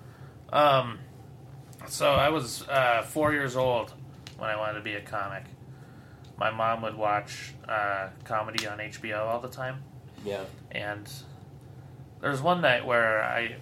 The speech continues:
Speaker 1: I was, I wasn't sleep, I wasn't asleep yet, and I heard her laughing, so I was like, "I wonder what she's laughing at." So I got out of bed, and, like, the way our living room was set up and the way the hallway was set up, I could go in the hallway, she would have no idea I was there.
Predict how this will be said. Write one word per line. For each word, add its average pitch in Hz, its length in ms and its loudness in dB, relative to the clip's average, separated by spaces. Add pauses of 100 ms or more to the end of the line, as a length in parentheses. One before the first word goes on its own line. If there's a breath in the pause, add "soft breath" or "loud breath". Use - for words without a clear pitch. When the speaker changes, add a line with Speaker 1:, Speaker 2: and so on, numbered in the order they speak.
(260)
Speaker 1:
I 143 60 4
was, 139 340 -2
I 127 60 -4
wasn't 160 340 0
sleep, 143 440 -4 (100)
I 147 80 -2
wasn't 143 240 0
asleep 135 280 -6
yet, 135 220 -4 (640 loud breath)
and 117 180 0
I 113 60 4
heard 131 160 2
her 113 140 0
laughing, 131 480 2
so 113 140 -6
I 110 40 0
was 107 120 -8
like, 107 120 -12
"I 120 40 -12
wonder 165 180 -10
what 147 80 -8
she's 120 180 -10
laughing 135 320 -4
at." 107 160 -8
So 110 120 -12
I 110 120 -12 (640 loud breath)
got 135 180 6
out 127 140 6
of 110 100 -4
bed, 113 360 2 (160)
and, 113 120 -8
like, 110 140 -6
the 123 80 -6
way 139 320 4
our 120 240 2
living 127 260 -4
room 117 160 -4
was 110 120 -8
set 113 240 -2
up 110 180 -2 (100)
and 113 160 -14
the 110 80 -12
way 110 360 -4 (600 loud breath)
the - 80 -2
hallway 147 300 4
was 104 140 -6
set 104 180 -2
up, 101 120 0
I 135 100 2
could 131 100 -6
go 120 140 2
in 117 80 -4
the 113 60 -2
hallway, 113 400 2
she 113 140 -8
would 107 80 -6
have 107 200 -2
no 110 100 -6
idea 104 540 -2
I 110 100 -6
was 104 140 -10
there. 110 400 -4